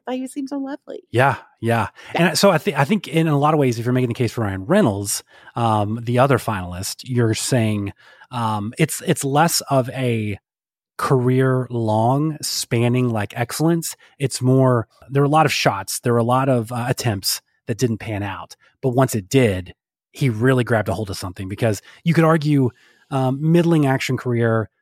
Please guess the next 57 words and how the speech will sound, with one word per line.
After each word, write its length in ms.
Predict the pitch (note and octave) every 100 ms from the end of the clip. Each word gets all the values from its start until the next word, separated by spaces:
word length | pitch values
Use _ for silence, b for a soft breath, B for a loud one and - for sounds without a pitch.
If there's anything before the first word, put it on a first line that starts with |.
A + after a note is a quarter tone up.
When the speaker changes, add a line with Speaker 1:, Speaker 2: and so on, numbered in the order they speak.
| -
Speaker 2:
a 100 | B2
funny 320 | - D3+ C#3+
guy 380 | C3 A#2+ A#2+ A2+
who 120 | A#2+
didn't 300 | A#2 B2+ A#2+
know 100 | A#2
how 120 | G#2+
to 60 | A2+
become 200 | G#2+ A2+
an 60 | G#2+
action 240 | G#2+ G#2+
star, 200 | - A2
even 140 | G#2
though 60 | A2
he 60 | G2+
looked 240 | A#2+ B2
like 140 | G2+
an 60 | G#2
action 280 | G2 - G2
star. 340 | - F#2+ F2+
So 120 | -
it's 80 | A#2+
one 120 | B2+
of 60 | B2
those, 300 | A#2 G#2+ - b b b b -
um, 240 | A#2+ A#2
character 420 | - - C#3+ B2+
actor 300 | B2+ A#2+ A#2+
vibes, 580 | G#2+ A2+ A2 G#2 G2+ - - -
leading 260 | B2 A2+
actor 240 | G#2+ G2 G#2+
looks. 520 | F#2+ A2 G#2+ - - B B B2
Um, 240 | A2+ G#2
he 100 | G#2+
starts 280 | - B2+ -
on, 240 | A2+ G#2
uh, 40 | G#2+ G#2 G2 G2
uh, 220 | G#2+ G2+ F#2+
Two 120 | C#3
Guys 140 | C3 A2+
Who 60 |
Run 120 | A2 G#2+
a 20 |
Pizza 200 | B2+ A#2+
Place, 300 | B2+ B2+ A#2+
Speaker 1:
Such 380 | - - A3+ G#3
Speaker 2:
which 80 | A#3
Speaker 1:
an 40 |
Speaker 2:
is 40 | A3
Speaker 1:
underrated 440 | G#3 G3 F3+ F3+
show. 540 | - D#3+ D3+ E3 A3 A#3 _
Speaker 2:
wonderful, 540 | A#2+ B2 C#3+ C3+ - A2
wonderful, 380 | A#2 A2 A2+ A2+
wonderfully, 560 | B2+ A#2 - A2 G#2
uh, 140 | A2 G#2
well 180 | A2
made. 260 | G#2+ G2